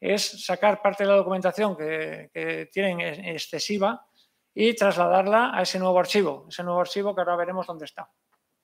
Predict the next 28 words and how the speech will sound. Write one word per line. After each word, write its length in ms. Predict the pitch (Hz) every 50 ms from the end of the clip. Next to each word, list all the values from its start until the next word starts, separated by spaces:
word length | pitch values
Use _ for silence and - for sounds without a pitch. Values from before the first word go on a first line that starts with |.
| _ _ - _ -
Y 120 | - 185
así, 340 | 185 175 175 165 - - 196
igualmente, 1300 | 196 196 196 196 196 190 190 190 190 190 185 185 180 175 175 170 185 196 196 208 214 208 196 220 220
toda 500 | 220 - 196 196 202 202 196 196 190 190
la 80 | 190 196
documentación 580 | 196 180 180 190 185 180 190 185 - 208 196
que 80 | 180 175
tenía 540 | - 170 175 180 190 190 190 185 180 175 - - - - _ _ _ _
el 140 | - 185 185
Museo 360 | 185 170 170 - 196 196 190
Naval 280 | 190 190 185 190 190 196
Militar, 500 | 202 196 202 196 - 226 247 247 247 - - _ _ _ _ _ -
pues 160 | 170 170 -
esa, 280 | 180 180 180 185 175 165
esa 400 | - - 180 185 185 180 180 175
documentación 600 | 180 175 190 190 190 190 196 185 - 202 214 208
se 120 | 196 196
traslada 580 | - 190 180 165 196 196 196 202 214 220 214 -
al 140 | - 170 165
nuevo 180 | 170 185 180 170
archivo 360 | 170 175 - 180 165 151 151
que 80 | 147 139
está 140 | - -
en 60 | 175 170
la 60 | 165
cartera 280 | 170 165 170 185 180
de 40 | 175
Extremadura. 460 | 165 - - 151 143 147 147 151 _